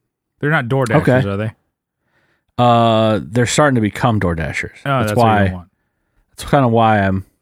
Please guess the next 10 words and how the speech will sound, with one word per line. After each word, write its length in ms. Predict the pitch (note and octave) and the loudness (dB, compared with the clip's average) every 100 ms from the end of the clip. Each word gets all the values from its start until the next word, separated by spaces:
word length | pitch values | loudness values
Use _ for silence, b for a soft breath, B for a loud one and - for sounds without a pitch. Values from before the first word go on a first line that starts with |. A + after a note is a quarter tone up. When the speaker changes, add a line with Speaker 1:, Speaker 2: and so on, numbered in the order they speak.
| _ _ - | _ _ -6
Speaker 2:
just 180 | C#3 | -2
want 160 | E3 D3 | 0 0
them 120 | B2+ | 0
to 40 | A2+ | 0
be 40 | |
more 140 | G#2 F#2 | 0 -4
comfortable 520 | - A2 - F#2 F2+ | -4 -6 -4 -2 -2
outside. 540 | E2 - D#2+ C#2 D2+ - | -2 -6 -8 -6 -10 -12
Speaker 1:
Yeah. 180 | B2 E2+ _ _ _ _ _ _ _ - | -12 -12 _ _ _ _ _ _ _ -6
Speaker 2:
Um, 600 | F#2+ F#2 F2 D#2+ C2+ | -4 -4 -4 -8 -10